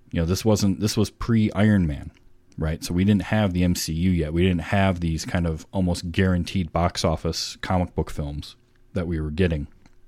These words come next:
So, I don't know. We'll see. Somebody mentioned that, um, Nick Cage should be in an M C U movie, and I thought,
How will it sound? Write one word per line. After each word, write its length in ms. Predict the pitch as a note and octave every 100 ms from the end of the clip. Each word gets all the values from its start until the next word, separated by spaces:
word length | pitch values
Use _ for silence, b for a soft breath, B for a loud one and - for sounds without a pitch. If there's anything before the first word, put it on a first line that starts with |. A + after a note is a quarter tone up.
| _ _ _ _ _ _ _ _ -
So, 340 | - D#2+ D#2 - B B B B B B B B B B _ -
I 60 |
don't 80 | G3+
know. 100 | F#3
We'll 160 | B2 C3+
see. 300 | - G#2 G2+ - -
Somebody 380 | - D#3+ D#3+ B2+
mentioned 460 | A#2+ A2+ A#2+ A2
that, 280 | G2+ F#2+ -
um, 520 | G2 F#2 E2 D#2+ E2 - - _ -
Nick 220 | G#2+ -
Cage 320 | - G#2 G2+
should 200 | - F#2
be 200 | F#2 F#2
in 140 | F#2 F#2+
an 200 | F2 F2+
M 200 | G2 F#2+
C 220 | - F#2+
U 200 | F#2+ F#2
movie, 400 | E2+ F#2+ A2+ G2
and 100 | E2+
I 120 | G2+
thought, 380 | - D#2+ D#2